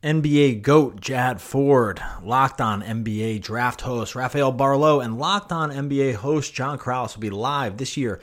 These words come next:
covering the N B A Draft. It's Locked On N B A Draft two thousand twenty-one, brought to you by Built Bar. Get local expert analysis on each pick. Follow Locked On N B A on YouTube today and watch our live coverage on July twenty-ninth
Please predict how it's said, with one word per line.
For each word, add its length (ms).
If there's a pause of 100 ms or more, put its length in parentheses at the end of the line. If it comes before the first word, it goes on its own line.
(340)
covering 380
the 100
N 200
B 140
A 100
Draft. 360
It's 200
Locked 340
On 180
N 200
B 160
A 100
Draft 460
two 100
thousand 380
twenty-one, 720
brought 320
to 100
you 60
by 160
Built 440
Bar. 220
Get 180
local 480
expert 380
analysis 680 (440)
on 300
each 380
pick. 180
Follow 320
Locked 300
On 180
N 200
B 140
A 280
on 100
YouTube 460
today 420 (380)
and 100
watch 260
our 120
live 500
coverage 420
on 140
July 460
twenty-ninth 800